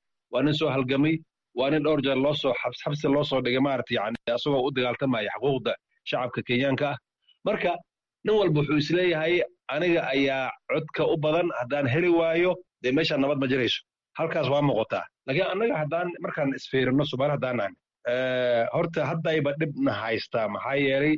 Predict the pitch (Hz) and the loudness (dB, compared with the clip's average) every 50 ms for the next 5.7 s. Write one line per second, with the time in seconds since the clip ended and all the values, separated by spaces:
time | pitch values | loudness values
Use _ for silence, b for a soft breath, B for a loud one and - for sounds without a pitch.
0 | 156 _ _ _ _ _ _ _ _ _ - 123 143 147 143 143 143 127 117 117 | -2 _ _ _ _ _ _ _ _ _ -2 0 2 2 2 2 2 2 0 0
1 | 139 151 147 151 - 147 135 135 127 120 123 127 135 139 147 151 143 135 127 131 | 0 -2 -2 -2 -2 0 2 2 4 4 4 2 2 2 2 0 0 0 -2 -2
2 | 135 131 123 117 120 131 135 135 131 120 117 117 117 113 113 113 113 - _ _ | 0 0 0 0 0 0 0 2 2 2 2 2 2 2 2 0 -2 -6 _ _
3 | - - - 135 131 123 123 123 127 135 135 127 123 120 120 127 135 143 143 _ | -10 -4 -2 0 2 2 2 2 2 2 0 0 2 0 0 0 -2 -4 -6 _
4 | _ _ _ _ _ _ _ - 113 113 113 - 120 120 120 143 156 156 147 135 | _ _ _ _ _ _ _ -4 -2 -2 -2 -2 -2 -2 0 2 2 2 2 2
5 | 127 120 123 123 127 131 139 139 131 120 110 120 135 143 | 0 2 2 2 2 2 2 2 2 0 0 0 0 0